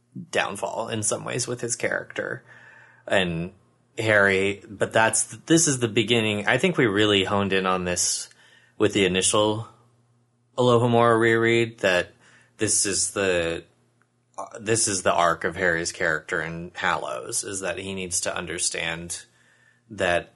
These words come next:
this isn't just this little self-contained conflict between him and Voldemort,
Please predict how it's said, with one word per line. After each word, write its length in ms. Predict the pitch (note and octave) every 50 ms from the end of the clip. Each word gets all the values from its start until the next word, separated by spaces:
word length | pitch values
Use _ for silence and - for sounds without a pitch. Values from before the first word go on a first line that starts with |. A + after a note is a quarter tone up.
| _ _ _ _ _
this 280 | - A2+ A2+ G#2+ - -
isn't 320 | A2 F2+ F2+ F#2+ F#2+ F2 F#2+
just 340 | - F#2+ F#2 F2 - - -
this 280 | F#2 F2+ - - -
little 280 | G#2 G2 F2+ F2+ F2 F2
self-contained 840 | - - G2 F2+ F2 - - - G2 F2+ - - F#2+ F2+ E2+ E2 -
conflict 640 | - G2+ G2 F#2+ F2+ - - F#2 D#2+ - - -
between 340 | - F2 - F#2 F2+ F2 E2+
him 220 | F2 F#2 F2+ F2 E2+
and 120 | E2 E2
Voldemort, 760 | D#2+ F2+ E2+ F2 E2+ F2 E2+ E2 E2 D#2+ D2+ D2+ D2+ D#2 -